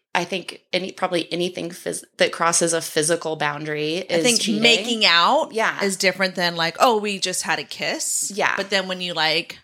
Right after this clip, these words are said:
Speaker 2: make out. <laughs>
Speaker 1: Yeah. Well, yeah, 'cause one
Speaker 2: 'Cause
Speaker 1: time
Speaker 2: you have time to think while you're making out, right?
Speaker 1: Totally.
Speaker 2: And you're just,
Speaker 1: Yeah.
Speaker 2: like, just still, like,
Speaker 1: And
Speaker 2: "Oh,
Speaker 1: I was
Speaker 2: well,
Speaker 1: just
Speaker 2: man."
Speaker 1: thinking, "This is so
Speaker 2: <laughs>
Speaker 1: fun."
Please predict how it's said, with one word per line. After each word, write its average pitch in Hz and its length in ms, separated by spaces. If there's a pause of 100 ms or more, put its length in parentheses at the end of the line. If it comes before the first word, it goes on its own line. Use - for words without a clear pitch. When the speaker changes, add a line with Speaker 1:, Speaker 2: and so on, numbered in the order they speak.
(120)
Speaker 2:
make 165 380
out. 147 540
<laughs> - 20 (580)
Speaker 1:
Yeah. 202 420 (320)
Well, 302 100
yeah, 311 140
'cause 285 240
one 294 140
Speaker 2:
'Cause - 80
Speaker 1:
time 330 120
Speaker 2:
you 320 60
have 339 160
time 277 200
to 269 60
think 240 360
while 208 160
you're 190 120
making 180 380
out, 127 300
right? 190 80 (160)
Speaker 1:
Totally. 185 160
Speaker 2:
And 190 100
you're 185 140
just, 196 160
Speaker 1:
Yeah. 233 220
Speaker 2:
like, - 100
just 208 240
still, 202 260
like, 180 260
Speaker 1:
And 233 140
Speaker 2:
"Oh, - 20
Speaker 1:
I 220 120
was 220 80
Speaker 2:
well, 220 80
Speaker 1:
just 220 180
Speaker 2:
man." - 40 (100)
Speaker 1:
thinking, 208 200
"This 196 200
is 214 120
so 214 180
Speaker 2:
<laughs> - 20
Speaker 1:
fun." 202 280